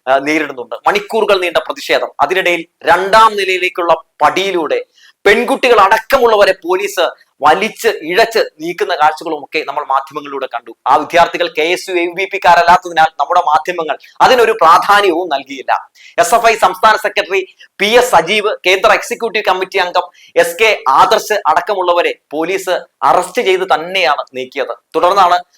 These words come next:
ആ, പ്രവർത്തകർ സർവകലാശാല കെട്ടിടത്തിന് മുന്നിൽ കുത്തിയിരുന്ന് സമരം ചെയ്യാൻ തുടങ്ങിയത്. തുടർന്ന് സി പി എമ്മിന്റെ സംസ്ഥാന സെക്രട്ടറി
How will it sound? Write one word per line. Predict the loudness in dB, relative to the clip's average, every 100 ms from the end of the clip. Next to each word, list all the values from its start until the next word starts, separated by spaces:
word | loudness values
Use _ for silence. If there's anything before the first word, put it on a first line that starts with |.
| _ 0
ആ, | 2
പ്രവർത്തകർ | 6 4 4 2 0 0
സർവകലാശാല | 0 4 4 6 4
കെട്ടിടത്തിന് | 2 -2 -2 -2 -2 -6
മുന്നിൽ | -6 -6 -8 _
കുത്തിയിരുന്ന് | -12 -8 -4 -2 -2 -6 -4
സമരം | -2 0 -2
ചെയ്യാൻ | -4 -4 -4
തുടങ്ങിയത്. | -4 -6 -4 -6 -8 -12 _
തുടർന്ന് | -2 0 2 -2 -2 _ _
സി | -6 -4
പി | 0
എമ്മിന്റെ | 2 2 0
സംസ്ഥാന | 0 -2 2 2 2
സെക്രട്ടറി | 0 -4 -4 -8